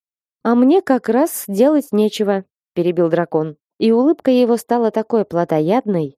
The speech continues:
что у меня по спине поползли мурашки. Возникло ощущение, что он явился в академию как в кондитерскую подобрать пару вкусных ведьм. А тут я,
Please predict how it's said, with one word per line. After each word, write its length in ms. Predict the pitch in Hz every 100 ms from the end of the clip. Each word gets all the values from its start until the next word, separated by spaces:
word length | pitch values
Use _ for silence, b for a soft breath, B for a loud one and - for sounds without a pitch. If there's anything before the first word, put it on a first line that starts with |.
| _
что 260 | - - 226
у 80 | 220
меня 300 | 220 262 269
по 120 | 214
спине 420 | - 202 208 277
поползли 560 | 226 202 180 175 160 180
мурашки. 640 | 170 156 135 - 139 135 _ _ _ -
Возникло 640 | 170 170 208 202 190 180
ощущение, 720 | 170 185 - 240 254 202 170 -
что 360 | - - 190 -
он 200 | 240 247
явился 540 | 170 170 208 233 -
в 40 | 165
академию 640 | 165 156 185 254 226 185
как 240 | - 180 -
в 80 | -
кондитерскую 880 | 185 190 320 - 180 - 156 135 - -
подобрать 580 | 320 320 269 180 147 -
пару 240 | - 180 160
вкусных 640 | - - 196 - 214 -
ведьм. 440 | 240 220 151 147 135 _ _ -
А 80 | 160
тут 240 | 370 392
я, 280 | 196 196 240